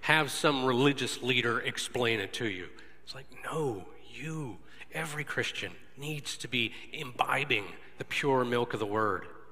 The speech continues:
This is an excuse and a distortion. And it's a distortion straight from the bowels of hell. Satan does not want you to be reading this.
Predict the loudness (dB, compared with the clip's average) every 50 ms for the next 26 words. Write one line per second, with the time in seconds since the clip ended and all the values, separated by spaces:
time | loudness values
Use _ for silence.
0 | -14 -14 -14 -14 -14 -14 -14 -14 -14 -14 -16 -16 -16 -16 -16 -14 -14 -10 -6 -2
1 | -2 0 0 0 0 0 0 0 0 -2 -4 -4 -2 -2 -2 -2 -2 -4 -6 -8
2 | -8 -10 -10 -12 -14 -6 -2 0 2 4 4 2 2 2 4 6 8 8 8 6
3 | 4 -2 -4 -6 -8 -10 -14 -14 -14 -12 -2 2 6 6 6 4 2 0 0 0
4 | 0 0 -2 -2 2 4 6 6 6 6 4 0 0 0 0 4 6 6 6 6
5 | 4 2 4 8 10 10 10 8 6 0 0 2 6 6 6 6 4 -2 -6 -8
6 | -10 -10 -8 -4 -2 2 4 6 6 6 4 2 -2 -2 -2 0 4 4 4 4
7 | 4 2 2 2 2 2 2 2 4 4 2 4 4 4 4 4 4 2 0 -4
8 | -6 -6 -8 -10 -10